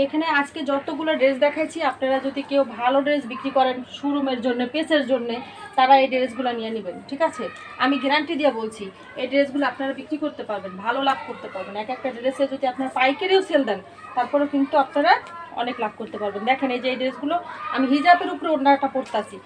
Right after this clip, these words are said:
তারপরেও কিন্তু পরে না। দেখছেন কত সুন্দর, অনেক সুন্দর ড্রেসগুলো, কিন্তু অনেক সুন্দর। এটা ড্রেসটার দাম হবে মাত্র পনেরোশো। স্ক্রিনশট দেন, অর্ডার দিয়ে দেন। এটার ভিতরে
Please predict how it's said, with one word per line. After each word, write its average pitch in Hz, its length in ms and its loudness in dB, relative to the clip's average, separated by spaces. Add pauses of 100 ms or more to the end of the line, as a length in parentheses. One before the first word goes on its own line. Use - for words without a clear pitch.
(260)
তারপরেও 262 420 -2
কিন্তু 285 220 -4 (180)
পরে 311 280 -2
না। - 60 -14 (400)
দেখছেন 285 300 -2 (120)
কত - 140 -6 (140)
সুন্দর, 277 320 -4 (640)
অনেক 233 160 -6 (100)
সুন্দর 185 300 -14 (420)
ড্রেসগুলো, 220 400 -8
কিন্তু 226 240 -12
অনেক 226 140 -10 (100)
সুন্দর। 180 280 -16 (1600)
এটা 240 200 -2
ড্রেসটার 277 400 0
দাম 254 200 2
হবে 302 160 0 (120)
মাত্র - 220 -4 (680)
পনেরোশো। 262 440 -6 (260)
স্ক্রিনশট 302 440 -2
দেন, 294 180 4
অর্ডার 240 220 -2
দিয়ে 202 140 -4
দেন। - 160 -4
এটার 311 200 0
ভিতরে 320 180 -4